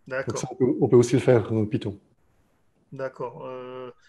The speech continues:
Speaker 1: donc, faut se plonger dans la, la doc de, du T D M, euh, pour, euh, essayer d'arriver à faire ça, j'imagine. Euh, m'utiliser Async-, Async-, As-, Async I O, I O, et cetera. C'est peut-être un peu
Speaker 2: Euh,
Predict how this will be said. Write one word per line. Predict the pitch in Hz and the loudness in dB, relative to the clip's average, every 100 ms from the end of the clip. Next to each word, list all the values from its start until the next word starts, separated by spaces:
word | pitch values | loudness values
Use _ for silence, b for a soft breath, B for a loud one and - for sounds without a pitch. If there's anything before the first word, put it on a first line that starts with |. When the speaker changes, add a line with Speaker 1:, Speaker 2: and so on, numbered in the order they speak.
| _ | _
Speaker 1:
donc, | 147 - | -8 -4
faut | 170 | -4
se | - | -2
plonger | 160 156 160 175 | -2 -2 0 -2
dans | 147 | 0
la, | 143 135 131 | -2 -2 -4
la | 135 135 | -4 -2
doc | 160 156 | -2 0
de, | 139 127 123 123 123 | -4 -4 -8 -12 -14
du | - | -18
T | - 135 | -10 -2
D | |
M, | 135 143 151 | 0 0 -4
euh, | 123 117 120 - | -8 -10 -12 -12
pour, | 135 120 | -14 -12
euh, | 120 120 - _ _ _ _ _ | -14 -16 -20 _ _ _ _ _
essayer | - - 139 | -14 -10 -8
d'arriver | 127 123 123 131 135 | -6 -8 -8 -6 -4
à | 127 127 123 | -6 -10 -12
faire | 143 | -14
ça, | - 160 | -6 -6
j'imagine. | 143 135 127 151 143 | -6 -12 -12 -12 -12
Euh, | 123 120 - _ _ _ _ | -12 -14 -18 _ _ _ _
m'utiliser | 143 139 151 143 139 156 | -8 -6 -8 -4 0 2
Async-, | 143 - 147 - - | 2 0 -8 -10 -12
Async-, | 135 - 131 - | -12 -12 -14 -10
As-, | 143 - - | -10 -10 -12
Async | 131 - 143 - | -14 -10 -10 -6
I | |
O, | 135 143 156 156 | -4 -2 -2 -4
I | 151 143 | -8 -8
O, | 147 147 | -8 -8
et | - | -10
cetera. | - 139 156 - B B B B B B | -12 -10 -10 -14 B B B B B B
C'est | _ - - | _ -20 -18
peut-être | - - | -16 -14
un | 135 - | -16 -12
peu | 139 139 135 | -10 -8 6
Speaker 2:
Euh, | 156 143 139 | 10 10 8